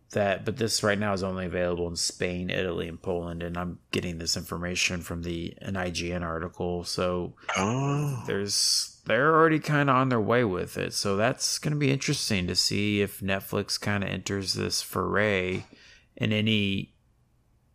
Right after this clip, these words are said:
Speaker 1: big way, or if they'll just kinda stay with more cinematic or, um, adventure slash story-driven games rather than, like, an action,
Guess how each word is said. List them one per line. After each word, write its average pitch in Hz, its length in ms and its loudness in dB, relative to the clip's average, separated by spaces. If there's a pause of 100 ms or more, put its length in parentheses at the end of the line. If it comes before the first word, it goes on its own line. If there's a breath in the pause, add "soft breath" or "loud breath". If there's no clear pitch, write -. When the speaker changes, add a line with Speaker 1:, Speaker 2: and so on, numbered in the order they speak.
(340)
Speaker 1:
big 104 200 4
way, 95 320 2
or 90 120 2
if - 80 -8
they'll 98 180 2
just 90 220 -2
kinda 98 200 2
stay 95 280 0
with 90 200 -6
more 92 160 -6
cinematic 87 760 0
or, 85 520 -2 (520 loud breath)
um, 90 480 0 (800 soft breath)
adventure 98 920 0 (380)
slash - 680 2
story-driven 92 1200 -2 (160)
games 90 400 -4
rather 87 260 -2
than, 87 240 -8
like, 85 180 -8
an 90 100 -6
action, 87 760 -4